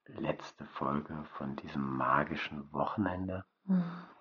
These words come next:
Speaker 1: Gibt's noch so eine spannende Erkenntnis, die ihr so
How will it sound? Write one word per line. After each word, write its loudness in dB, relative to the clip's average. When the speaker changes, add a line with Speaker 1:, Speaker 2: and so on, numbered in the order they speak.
Speaker 1:
Gibt's -14
noch 0
so 0
eine 4
spannende 4
Erkenntnis, -2
die -2
ihr 6
so 2